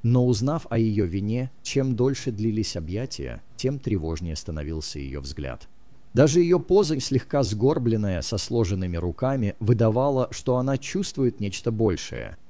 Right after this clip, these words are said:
Ее тело словно показывало нам, что она пытается все скрыть внутри себя. Заключительная речь Расти в суде стала для меня одним из самых ярких моментов финального эпизода.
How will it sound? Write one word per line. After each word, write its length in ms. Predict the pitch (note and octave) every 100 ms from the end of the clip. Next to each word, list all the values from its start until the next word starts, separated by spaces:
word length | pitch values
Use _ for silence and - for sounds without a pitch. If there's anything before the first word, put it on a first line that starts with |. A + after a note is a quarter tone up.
| - - -
Ее 220 | A#2 D#3
тело 260 | F3+ F#3
словно 380 | D#3+ - D3 C#3
показывало 680 | C3 C3+ C#3+ C#3+ F#2+ F2 F2
нам, 240 | G2+ A#2
что 220 | - -
она 140 | A2+ B2
пытается 500 | B2+ A#2 A#2+ A2 G#2+
все 240 | - C#3
скрыть 440 | C3+ - G#2+ A2+ F2+
внутри 380 | E2+ E2 D#2
себя. 440 | D#2+ - D2+ G#1+ - - - - - -
Заключительная 920 | - - F3 F3+ A#3+ A3 G3 E3 C#3+
речь 260 | C3+ C#3 -
Расти 400 | A2+ A#2+ - G#2
в 80 | -
суде 400 | G2 E2 G#2+ -
стала 380 | - B2+ C3 A#2
для 140 | G#2+
меня 260 | A#2 C3 B2+
одним 320 | G2+ B2+ B2
из 80 | A#2
самых 480 | - C3 C3+ A2+
ярких 520 | G2+ G#2+ B2 - G#2 F#2+
моментов 480 | D#2+ F2 F2 F2+
финального 600 | - E2+ D#2+ D#2 D2 C#2
эпизода. 580 | C2 D2 D#2 C2 G#1 G1+